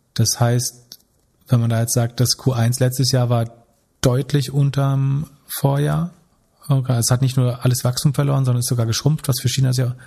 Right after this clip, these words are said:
ungewöhnlich ist. Aber ich glaube, was man schon sagen kann, ist, dass China sozusagen, ich, ich glaube, dass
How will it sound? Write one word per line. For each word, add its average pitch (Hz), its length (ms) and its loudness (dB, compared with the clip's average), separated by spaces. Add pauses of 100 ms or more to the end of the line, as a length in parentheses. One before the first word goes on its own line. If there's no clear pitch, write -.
(100)
ungewöhnlich 135 400 0
ist. 151 160 -6 (140)
Aber 123 240 2
ich 139 320 -4
glaube, 123 160 2
was 123 80 0
man 117 140 2
schon 127 140 2
sagen 147 200 0
kann, 151 180 0
ist, 139 280 -4 (500)
dass 120 140 2
China 123 340 2
sozusagen, 117 460 0 (100)
ich, - 180 -6
ich 127 120 -2
glaube, 127 180 2
dass - 460 -2